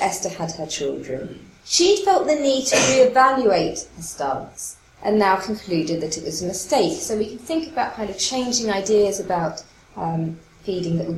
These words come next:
going on over the second half of the century. In addition to his books, Truby King's theories on childcare were also dispersed through Troopy King Society. And Oxford had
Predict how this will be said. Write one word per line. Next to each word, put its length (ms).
going 240
on 300
over 240
the 100
second 400
half 240
of 60
the 80
century. 580
In 100
addition 440
to 100
his 240
books, 640
Truby 400
King's 400
theories 500
on 100
childcare 800
were 140
also 500
dispersed 720
through 380
Troopy 420
King 240
Society. 920
And 200
Oxford 340
had 420